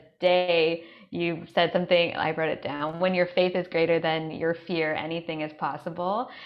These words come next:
And that, I think, was, like, the, the reason why I chose to invest, is that it wasn't just an investment in, yes, working with the coach. And obviously we've connected, uh, and you were exactly, you know, the type of support I was looking for, but it was really an investment in myself.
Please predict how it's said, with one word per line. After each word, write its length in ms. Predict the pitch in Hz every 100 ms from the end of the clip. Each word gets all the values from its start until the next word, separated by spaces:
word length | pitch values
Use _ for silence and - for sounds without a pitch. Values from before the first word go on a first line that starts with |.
| - -
And 220 | 180 170 156
that, 360 | 185 185 175 -
I 120 | 180 175
think, 240 | 165 160
was, 160 | 156 156
like, 240 | 151 147 - - _ _ _ _ _ _ _ -
the, 200 | 156 147 - -
the 180 | 180
reason 320 | 180 190 190 180
why 160 | 156
I 80 | 160
chose 280 | 170 170 160
to 160 | 170 156
invest, 440 | 156 160 160 -
is 80 | 160
that 160 | 156 156
it 60 |
wasn't 340 | 170 175 185 170
just 460 | 160 160 - - - _ -
an 100 | 170
investment 500 | 160 156 156 - 160
in, 120 | 151
yes, 180 | 156 151 -
working 260 | 147 160
with 160 | 151 147
the 60 |
coach. 480 | 160 - 165 165 -
And 160 | 151 151
obviously 360 | 147 151 160 160
we've 180 | 165 160
connected, 600 | 175 147 - 165 156 - - - -
uh, 160 | 160 156
and 140 | 170
you 60 | 170
were 100 | 156
exactly, 640 | 151 151 - - 156 156 175
you 60 |
know, 100 | 165
the 100 | 151
type 260 | 156 147 160
of 80 | 151
support 260 | 160 160
I 100 | 151
was 120 | 151
looking 260 | 165 160 170
for, 260 | 165 147 143
but 100 | 147
it 100 | 147
was 240 | 165 160
really 200 | - 175
an 100 | 175
investment 460 | 151 151 151 - 156
in 40 |
myself. 520 | 151 131 - 143 139